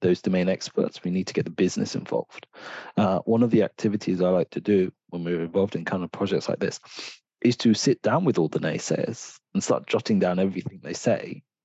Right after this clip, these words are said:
is gonna be a problem. "Oh, well, we don't have the test coverage, so testing's an issue. Oh, well, we, we've never touched that software for ten years."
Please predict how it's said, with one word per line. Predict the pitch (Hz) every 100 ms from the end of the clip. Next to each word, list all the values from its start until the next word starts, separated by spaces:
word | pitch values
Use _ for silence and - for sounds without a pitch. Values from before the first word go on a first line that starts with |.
| -
is | 101
gonna | 98
be | 98
a |
problem. | - 165 - - -
"Oh, | 107 104
well, | 101 95
we | 90
don't | 104 107
have | -
the |
test | - 113 -
coverage, | - - - _ -
so | -
testing's | - 175 - -
an | -
issue. | - - - - - - -
Oh, | 101 98
well, | 101
we, | 98 - 101
we've | 104
never | 113 104
touched | - -
that | - -
software | - - 92
for | -
ten | - 90
years." | 95 - -